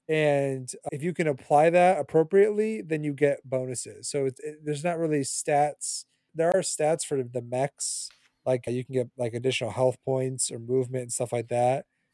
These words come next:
But as far as, like, skill checks, i-, it is sort of, like, these more abstract concepts. Like,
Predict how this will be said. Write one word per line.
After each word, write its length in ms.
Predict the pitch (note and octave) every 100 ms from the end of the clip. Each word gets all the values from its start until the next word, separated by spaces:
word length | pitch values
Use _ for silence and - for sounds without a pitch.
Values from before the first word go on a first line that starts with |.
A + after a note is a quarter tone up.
| - -
But 80 | C3+
as 120 | C3
far 200 | - D3
as, 120 | C#3+ C3
like, 220 | A#2+ A2
skill 380 | - - D3 D#3
checks, 420 | - F3+ F#3 - A#2+
i-, 360 | B2 - D3+ -
it 160 | D3 C#3+
is 320 | D3+ C3+ B2
sort 180 | - C3+
of, 200 | C3 B2
like, 160 | B2+ B2
these 180 | C3+ A#2+
more 440 | C3 C3 C3 B2
abstract 760 | B2 B2 - - B2+ B2 A2 -
concepts. 640 | _ A#2 A#2 - A2 - -
Like, 260 | A#2 A2